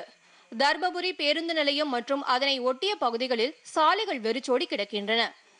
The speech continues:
சேலம் பெங்களூரு தேசிய நெடுஞ்சாலையிலும் வாகன போக்குவரத்து இன்றி வெறிச்சோடி காணப்படுகிறது. தர்மபுரி, நல்லம்பள்ளி, பென்னாகரம், மொரப்பூர் உள்ளிட்ட பகுதிகளில் வெறிச்சோடி காணப்படுகின்றன.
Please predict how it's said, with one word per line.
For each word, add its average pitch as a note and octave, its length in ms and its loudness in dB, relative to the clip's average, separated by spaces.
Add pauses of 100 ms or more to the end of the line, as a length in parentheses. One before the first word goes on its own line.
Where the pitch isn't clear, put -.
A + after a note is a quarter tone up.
(320)
சேலம் G#4 520 2
பெங்களூரு E4 500 0
தேசிய D#4 380 0
நெடுஞ்சாலையிலும் B3+ 840 0
வாகன E4 400 2
போக்குவரத்து D4 580 -2
இன்றி A#3 280 -2
வெறிச்சோடி A#3+ 460 0
காணப்படுகிறது. G#3+ 680 0 (420)
தர்மபுரி, B3+ 640 0 (140)
நல்லம்பள்ளி, C4 720 0 (160)
பென்னாகரம், C4+ 680 0 (240)
மொரப்பூர் E4+ 520 2
உள்ளிட்ட C#4 340 -2
பகுதிகளில் B3 580 0
வெறிச்சோடி C#4+ 520 2
காணப்படுகின்றன. G#3+ 720 0